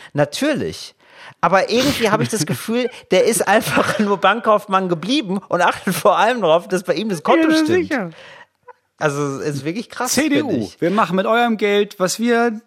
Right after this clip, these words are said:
Speaker 2: da am liebsten damit machen wollen. Das ist C D U, immer schon
Speaker 1: Voll.
Speaker 2: gewesen. Das war bei Kohl so. Das war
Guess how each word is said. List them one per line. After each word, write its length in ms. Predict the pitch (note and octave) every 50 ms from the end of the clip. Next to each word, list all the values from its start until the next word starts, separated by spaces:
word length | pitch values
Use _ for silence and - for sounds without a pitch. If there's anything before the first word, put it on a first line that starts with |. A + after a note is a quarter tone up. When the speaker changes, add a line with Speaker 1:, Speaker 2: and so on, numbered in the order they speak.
| _ -
Speaker 2:
da 280 | C#4 C4 C4 - - B3+
am 80 | B3+
liebsten 400 | D4 E4+ F4 E4+ - - - E4 D#4+
damit 340 | D#4+ E4 E4 F4 E4+ -
machen 420 | - E4+ E4 A#3+ A3+ F#3 C#3 A#2 G#2 -
wollen. 480 | - A#2+ A2 A2+ A#2 A#2 A2 G#2 G2 F2+ - _ _ _ _ _ -
Das 140 | - E3 F3
ist 180 | G#3 F#3+ - -
C 120 | B3 B3+
D 120 | B3+ B3
U, 140 | C4+ C4+ F#3+ F3
immer 220 | G3 A3+ D4 D#4+
schon 140 | - - -
Speaker 1:
Voll. 140 | F3 F3 F3+
Speaker 2:
gewesen. 440 | F3 A#3 C4 D4 B3+ F#3 A#2+ F#2+ G2+ G#2 -
Das 160 | - D#3 D3
war 120 | F3 E3+ D#3
bei 160 | C#3 C#3 C3
Kohl 540 | B2 - - - G#3+ B3+ B3+ B3+ B3+ B3 A3
so. 420 | F#3+ F#3+ F#3+ F#3 F3 F3 E3 F3 - - _ _ _ _ _ -
Das 200 | D#3+ D3 - -
war 280 | G3+ G3+ G#3 G3+ G#3